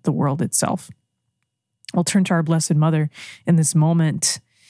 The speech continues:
because she is so, so gentle, and she's also the Queen Mother, right? If we talk about Jesus as Christ the King,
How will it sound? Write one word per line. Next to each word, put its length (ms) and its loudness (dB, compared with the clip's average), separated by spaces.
because 260 2
she 260 2
is 160 0
so, 680 0
so 160 2
gentle, 380 0
and 120 2
she's 220 0
also 260 0
the 120 0
Queen 520 2
Mother, 340 0
right? 200 0
If 120 -6
we 60 4
talk 180 0
about 180 0
Jesus 320 0
as 120 0
Christ 260 -2
the 60 -2
King, 300 2